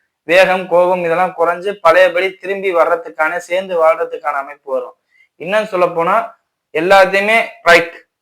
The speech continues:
எது வேணாலும் நடக்கட்டும், நம்ம குடும்பம் நமக்கு அப்படிங்கிற ஒரு பக்குவத்துக்கு உள்ளாக்க வருவீங்க. பக்குவம் அடைந்த மனிதர்களாக வருவீங்க, பொறுப்புகளை எடுத்துக்குவீங்க, நீங்களே எல்லாத்தையும் பொறுப்புகள் சுமந்து நம்மளே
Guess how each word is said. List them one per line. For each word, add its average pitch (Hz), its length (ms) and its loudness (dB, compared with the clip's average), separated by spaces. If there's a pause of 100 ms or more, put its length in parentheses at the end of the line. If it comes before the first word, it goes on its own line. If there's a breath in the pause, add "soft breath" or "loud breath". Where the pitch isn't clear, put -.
(260)
எது 165 200 2
வேணாலும் 185 360 2
நடக்கட்டும், 147 480 -2
நம்ம 180 240 -2
குடும்பம் 180 280 -4
நமக்கு 151 240 -6 (140)
அப்படிங்கிற 170 400 -2
ஒரு 143 80 -2 (100)
பக்குவத்துக்கு 190 640 -4
உள்ளாக்க 156 320 -2 (100)
வருவீங்க. 131 320 -6 (180)
பக்குவம் 190 440 0
அடைந்த 175 300 0
மனிதர்களாக 151 560 0
வருவீங்க, 127 280 -14 (440)
பொறுப்புகளை 208 480 4
எடுத்துக்குவீங்க, 160 500 -4 (120)
நீங்களே 180 360 0
எல்லாத்தையும் 160 880 -2
பொறுப்புகள் 170 480 -2
சுமந்து 151 320 -10 (400)
நம்மளே 160 260 0